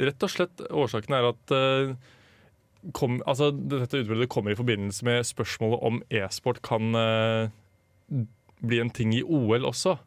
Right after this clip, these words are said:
Eh, og da tror jeg det var nok for, eh, Tysklands, eh, idrettspresident. Han, eh,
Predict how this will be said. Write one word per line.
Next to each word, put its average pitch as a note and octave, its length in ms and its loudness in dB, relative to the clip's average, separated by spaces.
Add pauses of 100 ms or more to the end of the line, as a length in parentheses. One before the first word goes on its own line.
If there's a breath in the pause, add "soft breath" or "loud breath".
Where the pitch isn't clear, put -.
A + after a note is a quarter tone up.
(800 soft breath)
Eh, B2 560 4
og B2+ 280 -2
da A2+ 380 2
tror A2 200 0
jeg G2+ 100 2
det A2 100 2
var G2+ 160 2
nok G#2 260 -2
for, A2 220 2
eh, G2+ 300 0
Tysklands, G#2 640 -4
eh, G#2 300 4
idrettspresident. G#2+ 1400 -2 (120)
Han, A#2 220 0
eh, A2+ 260 2